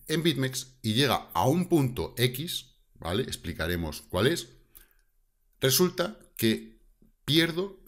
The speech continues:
todo mi dinero. Aquí sí pierdo todo mi dinero.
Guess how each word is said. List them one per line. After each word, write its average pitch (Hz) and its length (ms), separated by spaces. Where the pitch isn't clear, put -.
todo 123 440
mi 123 100
dinero. 190 300
Aquí 175 220
sí 214 160
pierdo 175 440
todo 113 380
mi 120 120
dinero. 147 340